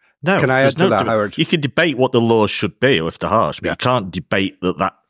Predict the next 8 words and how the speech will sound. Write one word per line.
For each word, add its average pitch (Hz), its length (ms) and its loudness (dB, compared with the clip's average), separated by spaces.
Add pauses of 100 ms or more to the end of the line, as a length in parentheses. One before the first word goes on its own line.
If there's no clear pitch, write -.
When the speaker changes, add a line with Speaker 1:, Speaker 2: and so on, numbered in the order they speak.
(140)
Speaker 1:
isn't 92 340 -2
one 87 320 0 (100)
under 92 300 2
the 85 80 0
current 82 340 -4
laws. 73 420 -4 (200)
It - 180 -4
is. - 340 0